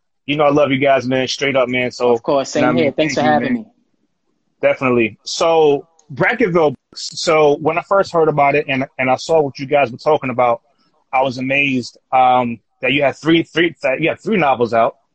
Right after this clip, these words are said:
Speaker 1: that
Speaker 2: Yeah.
Speaker 1: you not only wrote, like, not, not only that you wrote, but that you illustrated.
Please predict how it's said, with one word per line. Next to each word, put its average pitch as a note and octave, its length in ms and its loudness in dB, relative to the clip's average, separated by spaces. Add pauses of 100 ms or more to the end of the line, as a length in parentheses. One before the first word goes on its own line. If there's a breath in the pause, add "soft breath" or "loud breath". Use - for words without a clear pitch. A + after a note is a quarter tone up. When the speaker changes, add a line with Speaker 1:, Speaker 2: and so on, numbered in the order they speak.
(420)
Speaker 1:
that C#3 140 2
Speaker 2:
Yeah. A3+ 140 0
Speaker 1:
you D3 120 -2
not D#3 180 0
only D#3+ 280 2
wrote, D3+ 400 0 (480)
like, B2 120 -8
not, F3 280 -4
not F3+ 160 -2
only A#3 140 2
that F3 100 0
you D#3 160 2
wrote, D3+ 340 0 (480)
but C3+ 120 -8
that D3 180 -2
you C3+ 100 -12 (300)
illustrated. C#3 580 -2